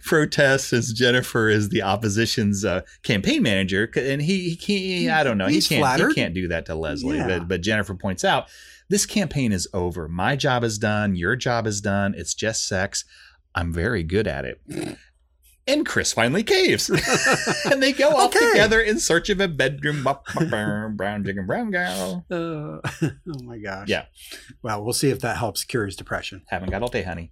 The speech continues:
Speaker 2: Yep. Well, Mark, following the last event of the day at Newport Mansion,
Speaker 1: Yes.
Speaker 2: Andy finally accuses the person who he believes is the lone pie man.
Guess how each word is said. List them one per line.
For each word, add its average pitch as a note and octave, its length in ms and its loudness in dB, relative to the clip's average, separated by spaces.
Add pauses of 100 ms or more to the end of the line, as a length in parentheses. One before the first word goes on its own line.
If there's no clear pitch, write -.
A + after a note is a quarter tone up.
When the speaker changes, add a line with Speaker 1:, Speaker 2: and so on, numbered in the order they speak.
Speaker 2:
Yep. G#2 200 -6 (440)
Well, D3 80 0
Mark, C3+ 300 4
following D3+ 500 4
the B2 120 0
last B2 420 2
event A#2 420 0
of G#2+ 140 -4
the G#2+ 80 -4
day G#2+ 240 0
at G#2+ 80 -2
Newport A2 360 -2
Mansion, G2 460 -6
Speaker 1:
Yes. - 300 -4 (520)
Speaker 2:
Andy D4+ 460 2
finally C3 800 4
accuses D#3 640 0
the C#3 100 2
person B2 460 0
who B2 200 2
he C4 300 4
believes G2+ 640 -4 (140)
is A#2 220 0
the A#2 140 0
lone A2 360 0
pie G#2+ 300 0
man. E2 140 -12